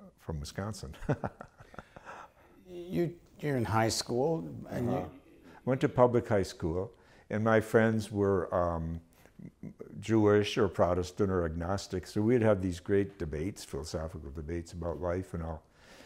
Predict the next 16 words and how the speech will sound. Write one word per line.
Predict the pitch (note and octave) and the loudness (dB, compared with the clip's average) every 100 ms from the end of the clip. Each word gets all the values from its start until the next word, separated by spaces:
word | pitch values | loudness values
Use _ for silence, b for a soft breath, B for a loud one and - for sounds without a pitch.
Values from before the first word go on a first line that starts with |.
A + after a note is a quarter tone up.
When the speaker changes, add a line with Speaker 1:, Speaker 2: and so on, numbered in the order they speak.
| B - | B -8
Speaker 1:
And | A2 | 4
I | A2+ | 8
would | A#2+ A2+ | 8 6
go | G#2 A#2+ | 8 8
to | A#2+ | 8
my | A2+ | 6
parish | G2+ G#2+ F#2+ - | 4 4 4 2
priest, | - C#3+ A#2+ | 2 2 2
who | G2+ | 2
was | F#2 E2+ | 2 0
Dominican, | D#2+ G2 A2 - F2+ | -2 -2 0 0 0
and | F#2 | 2
he | G#2+ | 2
would | A#2+ G2 | 2 2
kind | G#2 | 0
of | G2 E2+ | 0 -2